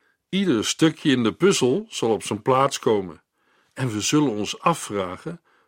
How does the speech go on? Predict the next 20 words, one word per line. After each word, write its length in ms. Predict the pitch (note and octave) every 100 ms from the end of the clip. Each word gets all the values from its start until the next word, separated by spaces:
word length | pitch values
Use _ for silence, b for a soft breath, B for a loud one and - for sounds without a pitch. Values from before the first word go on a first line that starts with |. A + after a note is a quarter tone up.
| _
waarom 380 | C#3 C#3+ E3+ E3
we 100 | C#3+
er 260 | B2 A#2+
toen 360 | - B3 F#3+ B2
blind 320 | C3+ A3 A#3
voor 200 | - D3
waren. 440 | B2+ G#2+ F#2 E2+ - _ _ _ _ C3
Mattheüs 500 | C#3 F3 E3 C#3 -
twee, 460 | E3 F3+ F#3+ F3+ -
vers 320 | - D#3 C#3
één. 400 | G2+ G2 E2+ D#2 _ _ _ _ _ _ _ _
Jezus 500 | G#2+ C3 C#3 C3 B2+
werd 220 | B2+ B2+
geboren 480 | - A#2+ B2+ C3+ B2
in 160 | A#2
Bethlehem 600 | A#2 D#3 C3 A2 G2+ G#2+
in 120 | C#3+ B2+
de 100 | A#2
provincie 760 | A#2+ A#2+ G#2+ A#2 G#2+ C#3+ B2+
Judea. 800 | C3+ D3+ C3 D#3+ C#3 G2+ F2